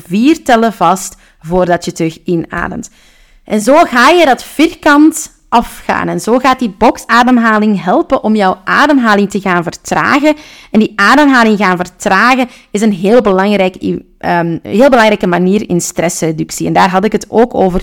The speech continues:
in aflevering vierenvijftig. Dus ga die zeker ook gaan beluisteren.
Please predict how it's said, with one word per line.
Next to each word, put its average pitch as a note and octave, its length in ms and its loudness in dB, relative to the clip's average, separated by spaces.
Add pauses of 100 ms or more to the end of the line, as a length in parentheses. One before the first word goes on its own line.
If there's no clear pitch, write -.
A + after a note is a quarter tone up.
in F#3 220 -2
aflevering E3 680 -4
vierenvijftig. E3 760 -4
Dus - 180 -12
ga F#3 140 -2
die F3+ 100 -2
zeker F3 340 -4 (140)
ook F3+ 240 -4 (320)
gaan F3 380 -4
beluisteren. E3 680 -6